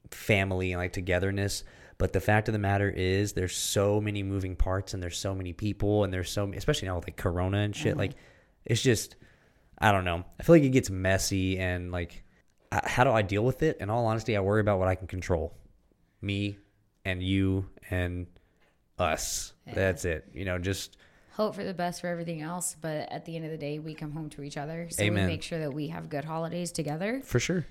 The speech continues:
Speaker 2: Um, I will say that Justin and I, like, as a couple, we, um, make sure that we spend an, a lot time for us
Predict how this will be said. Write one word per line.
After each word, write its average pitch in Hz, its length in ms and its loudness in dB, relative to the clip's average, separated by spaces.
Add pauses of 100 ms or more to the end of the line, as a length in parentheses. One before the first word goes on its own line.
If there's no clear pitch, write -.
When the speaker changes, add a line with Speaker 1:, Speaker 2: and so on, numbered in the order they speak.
(200)
Speaker 2:
Um, 170 320 -2
I 151 140 -2
will 214 200 -2
say 202 180 -2
that 185 160 -2
Justin 165 320 -4
and 180 100 -4
I, 165 240 -2
like, 147 300 -2 (400)
as 165 200 0
a 147 60 0
couple, 170 640 -2 (240)
we, 180 640 -2 (140)
um, 165 300 -2
make 160 160 -6
sure 185 160 -4
that 139 140 -4
we 156 220 -4
spend 156 560 -4 (320)
an, 156 500 -6 (180)
a 170 100 -6
lot 156 360 -2
time 160 340 -6
for 165 200 -8
us 156 440 0